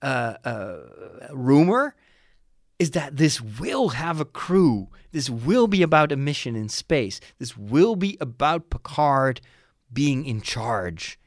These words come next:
and having to deal with a younger crew. It, so that he can be Picard. He can be this person that we all look up to, but has his personal demons. There is so much good stuff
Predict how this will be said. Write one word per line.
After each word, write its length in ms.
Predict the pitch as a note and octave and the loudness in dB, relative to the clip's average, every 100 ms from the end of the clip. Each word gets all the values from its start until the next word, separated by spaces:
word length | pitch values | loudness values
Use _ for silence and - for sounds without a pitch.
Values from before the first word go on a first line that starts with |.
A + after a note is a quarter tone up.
| _ | _
and 80 | G#2 | -8
having 220 | A#2+ B2+ | -4 -6
to 120 | - | -8
deal 500 | A2+ G#2 C#3 C#3+ C#3 - - | -10 -2 4 4 4 -2 -10
with 160 | B2+ A#2+ | -6 -2
a 60 | A2 | -4
younger 640 | A2 A2+ C3+ D3+ D3 C#3+ | -4 -2 0 -2 0 -2
crew. 600 | - - C#3 B2 F#2 - _ _ _ _ | -4 -2 4 4 4 -2 _ _ _ _
It, 120 | C#3+ - D#3 | -10 -8 -4
so 240 | - C#3 | -2 0
that 160 | D3 D3 | -2 0
he 180 | G3 C4+ | 0 2
can 220 | A3 G#3 | 0 2
be 160 | A3+ | 2
Picard. 600 | F#3+ G3+ A3+ A#3 F#3+ C#3 | 2 4 4 4 2 2
He 140 | C#3 G#3 | 0 0
can 180 | G#3 F#3+ | 0 0
be 120 | G3+ | 2
this 200 | F#3 - - - _ | 2 2 -10 -20 _
person 300 | - A#3+ G3+ | -2 -2 0
that 120 | F#3+ | -2
we 100 | F#3+ | 2
all 200 | F#3+ G#3 | 4 6
look 220 | F3 E3+ | 4 4
up 160 | G3+ G3+ | 2 -2
to, 260 | - D3 A2+ - _ | 2 2 2 -8 _
but 80 | C#3+ | -8
has 240 | E3 F3 | -4 -2
his 140 | E3 | -4
personal 400 | - E3+ - D#3+ | -2 -4 -2 -6
demons. 340 | C#3+ G3 E3+ C#3 | -4 -2 -2 -2
There 140 | F#3 | -2
is 100 | E3+ | -2
so 580 | - - - C4 C4+ C#4 | -4 -4 0 4 6 4
much 480 | A3+ B3+ E3+ - - _ - B2 | 2 0 -2 -6 -10 _ -12 -2
good 260 | A#3 C4 | 2 2
stuff 580 | F3+ - G#3+ C#3 F#2 - | 0 0 2 2 0 -14